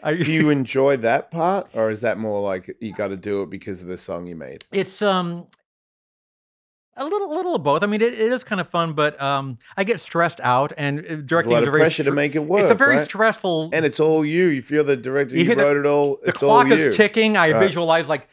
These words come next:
Speaker 1: money f-, literally flying out
Speaker 2: <laughs>
Speaker 1: the window, <laughs> you know?
Speaker 2: I noticed that with big things. People always g-, you get information where you go, you realize that just costs this much money.
Speaker 1: Yeah.
Speaker 2: And, uh, anytime I've been around somebody that says that, I g-, I feel the pressure,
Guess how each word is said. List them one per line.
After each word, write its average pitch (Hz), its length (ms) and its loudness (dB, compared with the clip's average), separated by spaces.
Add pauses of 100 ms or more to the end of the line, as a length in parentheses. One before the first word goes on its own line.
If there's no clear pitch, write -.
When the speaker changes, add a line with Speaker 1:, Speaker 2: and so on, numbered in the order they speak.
(160)
Speaker 1:
money 170 300 0
f-, - 340 -12
literally 160 380 2
flying 147 300 0
out 151 60 4
Speaker 2:
<laughs> - 20 8
Speaker 1:
the 147 100 8
window, 175 560 8
<laughs> - 20 10
you 233 180 6
know? 208 160 4 (160)
Speaker 2:
I 220 100 8
noticed 277 420 6
that 202 200 8
with 156 200 2
big 160 240 2
things. 156 260 -2
People 185 280 2
always 175 480 0 (400)
g-, 160 160 -16
you 147 180 -2
get 165 280 2
information 147 680 0
where 123 100 2
you 120 140 0
go, 120 160 0
you 120 240 -4
realize 135 460 2
that 120 260 -2
just 123 240 -12
costs 120 320 -2
this 120 240 -8
much 120 260 -4
money. 117 200 0
Speaker 1:
Yeah. 120 200 2 (320)
Speaker 2:
And, 123 100 0
uh, 127 220 2
anytime 165 420 0
I've 143 140 2
been 143 120 -2
around 139 320 0
somebody 131 280 -4
that 117 160 -6
says 139 320 0
that, 180 180 2
I 127 80 0
g-, 123 180 -6
I 120 120 -2
feel 190 640 2
the 110 120 -6
pressure, 110 600 -4